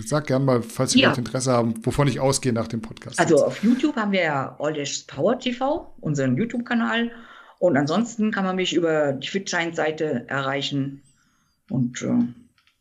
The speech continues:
Speaker 2: oh, mehr Werbung brauche ich, glaub ich, nicht machen. Wir haben ja, wie gesagt, unsere Coaches im Team, den Sebastian Maschberger, den I F B B
Speaker 1: Mhm.
Speaker 2: Elite Pro, die Franziska Lohberger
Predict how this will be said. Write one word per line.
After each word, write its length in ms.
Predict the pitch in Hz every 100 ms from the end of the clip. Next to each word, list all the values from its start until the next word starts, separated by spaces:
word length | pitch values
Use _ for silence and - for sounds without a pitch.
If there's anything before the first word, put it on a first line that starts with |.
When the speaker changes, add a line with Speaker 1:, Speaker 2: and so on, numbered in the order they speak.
| _
Speaker 2:
oh, 140 | 107 - -
mehr 240 | 139 120
Werbung 360 | 131 131 123 120
brauche 180 | - -
ich, 100 | -
glaub 140 | 110
ich, 80 | -
nicht 120 | -
machen. 280 | 233 233 233 - - -
Wir 140 | - 139
haben 80 | 151
ja, 160 | 135
wie 40 | 151
gesagt, 280 | 160 139
unsere 260 | 139 135 123
Coaches 440 | - 226 254 220
im 180 | 208 190
Team, 400 | - 202 196 196 - - - - _ _
den 140 | 113
Sebastian 760 | 123 - 165 - 165 151 151 143 - - -
Maschberger, 580 | 208 - 190 185 180 175
den 140 | 139
I 140 | 85
F 100 | -
B 60 | -
B 80 | 135
Speaker 1:
Mhm. 120 | 120 120
Speaker 2:
Elite 180 | 240 -
Pro, 340 | 208 208 208 - - - -
die 100 | 139
Franziska 420 | 131 123 131 -
Lohberger 800 | 117 151 190 165 151 160 151 156